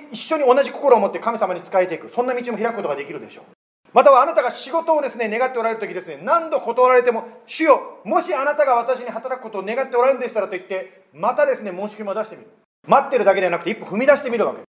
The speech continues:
またもしあなたが家族の救いを願っているならば、何度断られても何度蹴られても、「主よ、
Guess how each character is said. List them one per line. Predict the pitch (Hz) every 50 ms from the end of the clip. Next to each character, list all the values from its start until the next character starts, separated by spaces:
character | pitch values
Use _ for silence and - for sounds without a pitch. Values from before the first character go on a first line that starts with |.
| _ _ -
ま | 202
た | 202 247
も | 302 311
し | 294 269
あ | 262
な | 285
た | 277 269
が | 254 240
家 | 247 285
族 | 311 302 - 262
の | 226 214
救 | - - -
い | 262
を | 240
願 | 226 233 247
っ | 240 240
て | 240
い | 233
る |
な | 214 214
ら | 208 202
ば、 | 190 180
何 | 165 165 175 233 302 349 359 370 359 339
度 | 311 -
断 | - 233 226 233 220
ら | 220
れ | 220 220
て | 220
も | 196 190
何 | 208 294 330 359 359
度 | 339 320
蹴 | - - 233
ら | 233 233
れ | 226
て | 220 208
も、 | 202 208 190 - - - - _ -
「主 | - - - 311
よ、 | 339 311 220 - - - -